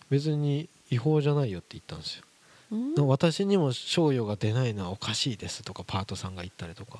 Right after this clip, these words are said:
Speaker 2: うんうんうんうん。
Speaker 1: いや、そんなことないよみたいな。
Speaker 2: え、それ、本当はダメなの？
Speaker 1: いや、私、同じ仕事をしてるんだったら、
Speaker 2: うん。
Speaker 1: 社員に賞与が出て、
Speaker 2: うん。
Speaker 1: 契約社員にも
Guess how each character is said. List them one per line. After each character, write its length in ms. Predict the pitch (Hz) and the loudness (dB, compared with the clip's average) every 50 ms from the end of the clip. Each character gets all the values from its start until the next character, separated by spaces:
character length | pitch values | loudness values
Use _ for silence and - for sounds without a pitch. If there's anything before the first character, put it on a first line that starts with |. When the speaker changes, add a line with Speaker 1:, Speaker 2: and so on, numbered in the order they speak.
| - | -4
Speaker 2:
う 60 | - 247 | 0 0
ん 40 | |
う 40 | 240 | 0
ん 20 | 220 | 2
う 40 | |
ん 840 | 208 196 202 202 196 190 185 190 190 190 185 180 180 185 185 175 170 | 0 0 0 0 0 0 0 0 0 0 0 0 0 0 0 0 -2
う 20 | 165 | -4
ん。 60 | 175 - | -4 -2
Speaker 1:
い 40 | 156 156 | 0 0
や、 40 | 147 | 0
そ 120 | - - 175 | -2 -4 -6
ん 40 | |
な 80 | 180 185 | -4 -4
こ 100 | 180 170 | -6 -6
と 100 | - 107 | -4 -4
な 140 | 101 101 90 | -4 -4 -6
い 80 | 90 | -6
よ 60 | 85 80 | -10 -14
み 60 | 90 92 | -16 -16
た 100 | - - | -16 -18
い 40 | - - - - _ _ _ _ _ _ _ _ _ _ - | -20 -20 -20 -20 _ _ _ _ _ _ _ _ _ _ -4
な。 60 | 339 | -4
Speaker 2:
え、 20 | 359 | 0
そ 140 | - 349 311 | 2 2 0
れ、 100 | 311 240 196 - _ - - _ _ - - | 0 -2 -6 -12 _ -20 -20 _ _ -10 -6
本 240 | 208 - 330 311 311 | -2 0 0 0 2
当 100 | - 330 | 2 2
は 80 | 320 | 2
ダ 120 | 233 220 190 | 2 0 -2
メ 80 | 185 | -2
な 100 | 147 120 | -4 -4
の？ 180 | 123 139 214 - - _ - - _ _ _ _ _ _ _ _ - | -4 -4 -6 -6 -8 _ -20 -20 _ _ _ _ _ _ _ _ 0
Speaker 1:
い 40 | 180 | 0
や、 100 | 185 - _ _ _ - - - - _ - | 0 0 _ _ _ -20 -20 -20 -14 _ 0
私、 280 | 151 - - 214 190 185 | 2 4 4 2 2 2
同 320 | - 190 220 233 240 233 | 0 0 2 2 2 2
じ 120 | 220 220 | 2 2
仕 120 | - - 220 | 2 2 2
事 260 | 220 220 214 - 220 | 2 2 2 2 2
を 80 | 214 180 | 2 2
し 100 | - - | 0 -2
て 140 | - 208 | 0 0
る 120 | 202 214 208 | 2 2 2
ん 80 | 185 | 4
だ 80 | 151 139 | 2 2
っ 40 | 127 | 2
た 220 | - _ - 147 | 0 _ 0 2
ら、 220 | 147 175 196 190 165 | 2 4 4 4 4
Speaker 2:
う 420 | 131 - 233 226 208 202 185 175 | 2 2 0 0 0 -2 -2 -4
ん。 60 | 165 | -2
Speaker 1:
社 180 | 180 - 220 220 | -2 2 2 4
員 320 | 208 196 180 160 143 143 | 4 4 2 2 0 0
に 220 | 160 196 208 180 147 | 0 2 2 2 2
賞 180 | - 165 160 147 | 4 4 4 6
与 180 | 135 123 110 | 4 4 2
が 100 | 110 107 | 0 0
出 140 | 107 131 135 | 0 0 0
て、 400 | - - - 190 185 170 131 110 | 2 2 4 4 4 4 2 2
Speaker 2:
う 80 | - - | 2 2
ん。 20 | |
Speaker 1:
契 140 | 143 143 147 | 4 4 4
約 180 | 147 160 - | 2 0 -2
社 140 | - - 165 | 0 0 2
員 160 | 160 147 127 | 2 2 0
に 100 | 123 127 | -2 -2
も 320 | 143 170 196 196 156 113 | 0 0 2 2 2 0